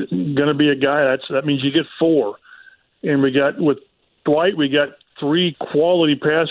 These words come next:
rushers with, with him and Julius Peppers and Jared Allen. And then we've got Reggie and Torrey Holt and Andre Johnson. So it's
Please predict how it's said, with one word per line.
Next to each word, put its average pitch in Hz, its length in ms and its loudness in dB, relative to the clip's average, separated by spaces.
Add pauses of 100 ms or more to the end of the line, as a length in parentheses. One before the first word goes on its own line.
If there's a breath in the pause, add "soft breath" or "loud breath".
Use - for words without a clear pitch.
rushers 151 380 0
with, 135 200 0
with 127 220 0
him 151 240 2
and 127 220 -2 (500)
Julius 135 320 2
Peppers 156 400 0
and 117 120 0
Jared 117 240 2
Allen. 160 440 0 (720 loud breath)
And 156 160 0
then 180 140 4
we've 180 180 2
got 170 220 2 (340)
Reggie 160 520 0
and 160 220 0
Torrey 165 280 2
Holt 165 320 0
and 160 100 0
Andre 170 380 0
Johnson. 165 600 0
So 131 280 0 (640 loud breath)
it's 165 220 0